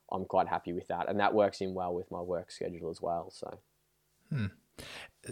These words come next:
Speaker 2: It does seem, you know, running twice a day, every single day,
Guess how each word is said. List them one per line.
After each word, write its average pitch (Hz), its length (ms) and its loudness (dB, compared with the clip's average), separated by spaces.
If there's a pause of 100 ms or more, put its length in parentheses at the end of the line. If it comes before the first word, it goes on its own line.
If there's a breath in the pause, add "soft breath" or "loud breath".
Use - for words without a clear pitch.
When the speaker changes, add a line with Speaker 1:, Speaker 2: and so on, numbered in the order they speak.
(140)
Speaker 2:
It 139 160 8
does 160 200 12
seem, 123 400 6 (600 loud breath)
you 127 80 4
know, 104 200 6 (300)
running 120 320 6 (120)
twice 117 360 8
a 113 40 2
day, 104 420 8 (240)
every 110 300 6
single 101 300 2
day, 95 440 6